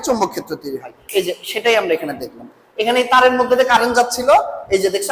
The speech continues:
আমি কিন্তু এখানে একটা চৌম্বক ক্ষেত্র পাইছি এবং এই চৌম্বক ক্ষেত্রের মান এত টেসলা। বোঝা গেল? আমি যদি তোমাকে এখানে বলতাম তাহলে কিন্তু অন্য একটা ভ্যালু আসতো, তখন এই ডিসটেন্স গুলো দিয়ে দিলে কিন্তু করা যেত। বুঝছো? আমরা আরো ম্যাথ যখন সামনে দেখবো জিনিসটা আশা করি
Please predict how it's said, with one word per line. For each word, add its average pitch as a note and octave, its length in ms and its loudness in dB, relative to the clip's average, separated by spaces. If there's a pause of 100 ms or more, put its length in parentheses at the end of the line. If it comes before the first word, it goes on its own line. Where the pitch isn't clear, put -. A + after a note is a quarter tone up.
আমি G#3+ 140 -2
কিন্তু A3 180 -6
এখানে G3+ 180 -4
একটা F#3+ 180 -10
চৌম্বক F3 240 -4
ক্ষেত্র - 260 -18
পাইছি - 280 -16 (360)
এবং A#3+ 160 0
এই A#3+ 100 0
চৌম্বক A#3+ 240 6
ক্ষেত্রের A#3 260 -2
মান A3 180 -2
এত - 80 -10 (100)
টেসলা। - 320 -14 (200)
বোঝা G3+ 200 0
গেল? G3+ 100 -2 (340)
আমি A#3+ 160 2
যদি C#4 160 2
তোমাকে C4+ 200 0 (100)
এখানে C4+ 280 2
বলতাম F3+ 280 0
তাহলে A#3 200 2
কিন্তু B3+ 200 -4
অন্য B3+ 200 0
একটা F#3+ 180 -4
ভ্যালু D#3+ 280 2
আসতো, - 240 -12 (340)
তখন A3+ 240 4
এই A#3 120 0
ডিসটেন্স C4 400 2
গুলো C4 180 0
দিয়ে B3 180 6
দিলে A#3 220 2
কিন্তু A3+ 220 -8
করা D#3 200 -2
যেত। - 160 -20 (380)
বুঝছো? F#3+ 200 -4 (300)
আমরা A3+ 180 4
আরো A#3+ 180 4
ম্যাথ G#3+ 140 4 (100)
যখন A#3+ 220 0
সামনে A3 220 -4
দেখবো F4+ 220 0
জিনিসটা F3 280 -4
আশা E3 160 -8
করি G#3 120 -6